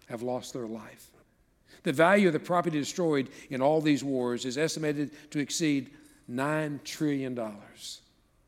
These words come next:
We find ourselves today in a cultural war, in a dogma war. We find ourselves in a theological war. The world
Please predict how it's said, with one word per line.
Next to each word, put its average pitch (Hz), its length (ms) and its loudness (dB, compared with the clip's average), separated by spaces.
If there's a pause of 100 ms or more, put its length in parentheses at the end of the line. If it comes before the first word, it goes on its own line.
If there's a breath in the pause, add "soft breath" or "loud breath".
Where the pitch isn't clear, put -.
(600 soft breath)
We 160 140 6
find 175 300 6
ourselves 170 420 4
today 165 480 4
in 143 140 -2
a 135 80 -2
cultural 143 680 -6
war, 117 460 -8 (340 soft breath)
in 156 140 2
a 147 60 2
dogma 160 520 4
war. 123 360 0 (160 loud breath)
We 160 100 4
find 190 280 4
ourselves 170 440 4
in 165 140 -2
a 151 100 2
theological 160 840 2
war. 120 480 -6 (680 soft breath)
The 160 100 2
world 143 680 2